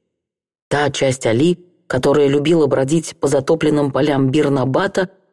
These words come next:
и смотреть, как вода заставляет расцветать жизнь. Воспоминания о маленьком мальчике, которого мать учила плавать.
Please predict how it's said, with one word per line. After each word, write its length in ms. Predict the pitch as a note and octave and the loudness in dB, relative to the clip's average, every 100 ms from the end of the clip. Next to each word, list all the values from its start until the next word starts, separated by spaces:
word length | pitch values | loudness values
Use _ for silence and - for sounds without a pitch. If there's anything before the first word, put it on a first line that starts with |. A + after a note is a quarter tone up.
| _ | _
и 100 | E3+ | -4
смотреть, 500 | F3 E3 E3 F#3 F#3 | 0 0 2 0 0
как 220 | - E3 | -4 -2
вода 240 | D#3+ D#3+ E3+ | 0 2 0
заставляет 640 | D#3+ - D#3+ E3 E3+ E3 | 0 -2 0 2 2 2
расцветать 640 | D#3+ - - D3+ D#3 D3+ | -2 -2 -2 -2 -2 -2
жизнь. 560 | C#3 C#3 D#3 C3 F#2 F#2 _ _ _ _ _ _ _ _ _ | -2 -2 0 0 -2 -4 _ _ _ _ _ _ _ _ _
Воспоминания 760 | B2 B2 C#3+ D3 D3 C#3 B2+ B2+ | -4 0 2 2 2 2 0 0
о 140 | C3 | 0
маленьком 460 | C3 C#3 C3+ C3 C3 | 0 0 0 0 2
мальчике, 540 | C#3 D#3+ D3+ C3+ - | 2 0 -2 -6 -4
которого 400 | B2+ B2 C3+ C#3 | -4 0 0 2
мать 300 | C3+ C3+ - - | 0 -2 -6 -8
учила 360 | C#3 - C#3+ | -4 0 0
плавать. 640 | C#3 C3+ B2+ A#2 A#2 - | 0 0 0 0 -4 -8